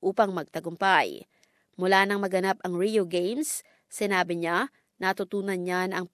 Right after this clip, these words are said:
pinakamalaking laban ay hindi ang laban sa ibang mga thrower o atleta. Ayon sa kanya, ito ay ang laban, laban sa nasa loob na tinig na nagsasabi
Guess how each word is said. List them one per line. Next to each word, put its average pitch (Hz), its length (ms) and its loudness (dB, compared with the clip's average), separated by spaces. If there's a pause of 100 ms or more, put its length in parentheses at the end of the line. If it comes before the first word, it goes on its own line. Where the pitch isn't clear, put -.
pinakamalaking 185 720 -4
laban 202 560 4 (240)
ay 226 240 2
hindi 262 400 -2
ang 214 160 -4
laban 190 480 2
sa - 160 -8
ibang 196 320 -2
mga 185 320 -4
thrower 208 640 2
o 208 80 4
atleta. 170 720 0 (560)
Ayon 190 320 4
sa - 160 -10
kanya, 165 400 -2 (320)
ito 240 160 -2
ay 220 160 6
ang 175 160 -4
laban, 233 560 4 (320)
laban 185 400 0
sa 190 160 -4
nasa 180 320 -2
loob 180 400 0
na 180 80 -6
tinig 262 560 -4 (320)
na 277 80 -4
nagsasabi 220 960 -2